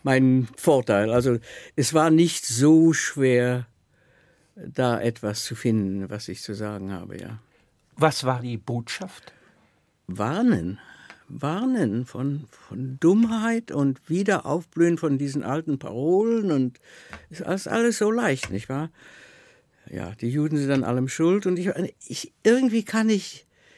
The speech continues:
Speaker 1: also diese Partei kann ich nicht verstehen, aber irgendwie habe ich ein Verständnis für junge Menschen, die sagen, also immer noch, nicht wahr?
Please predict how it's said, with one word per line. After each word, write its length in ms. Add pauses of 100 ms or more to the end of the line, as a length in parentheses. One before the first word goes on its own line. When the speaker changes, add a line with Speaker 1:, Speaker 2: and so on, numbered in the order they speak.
(220)
Speaker 1:
also 180
diese 300
Partei 320
kann 180
ich 120
nicht 160
verstehen, 400
aber 180
irgendwie 500
habe 280
ich 320 (420)
ein 240
Verständnis 520
für 100
junge 340
Menschen, 340
die 120
sagen, 360
also 320 (580)
immer 260
noch, 280
nicht 200
wahr? 240